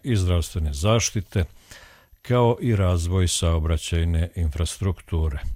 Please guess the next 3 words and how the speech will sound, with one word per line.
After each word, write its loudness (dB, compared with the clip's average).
Pripremila -2
Božidarka -2
Kuvalja-Bašić. -8